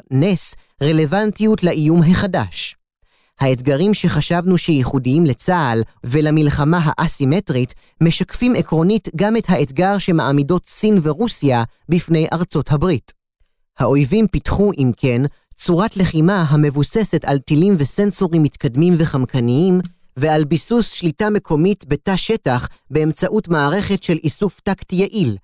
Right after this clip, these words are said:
רחפנים ככלי נפוץ לשם כך, משולבות בכיסוי ארטילרי מתקדם, הגרסה הרוסית ל-M L R S למשל,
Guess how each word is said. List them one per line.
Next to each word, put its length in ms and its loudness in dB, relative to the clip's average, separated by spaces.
רחפנים 540 0
ככלי 320 0
נפוץ 400 -2
לשם 340 -2
כך, 340 -2
משולבות 580 0
בכיסוי 520 0
ארטילרי 540 0
מתקדם, 600 -2
הגרסה 460 0
הרוסית 560 -2
ל-M 340 0
L 280 0
R 220 -2
S 80 -2
למשל, 580 0